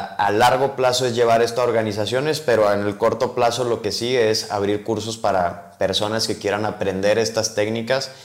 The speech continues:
y que quieran tener una vida más consciente, más tranquila, más conectada con, con ellas mismas y con las personas que están a su alrededor.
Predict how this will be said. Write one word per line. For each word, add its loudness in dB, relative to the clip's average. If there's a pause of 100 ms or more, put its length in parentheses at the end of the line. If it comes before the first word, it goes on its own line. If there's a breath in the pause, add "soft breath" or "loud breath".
(180 loud breath)
y -8
que -6
quieran 2
tener 0
una 0
vida 0
más -4
consciente, 0 (340 loud breath)
más -4
tranquila, 0
más -4
conectada 0
con, -6 (160)
con -4
ellas 2
mismas -2
y -4
con -4
las -4
personas -6
que -10
están -6
a -6
su -4
alrededor. -6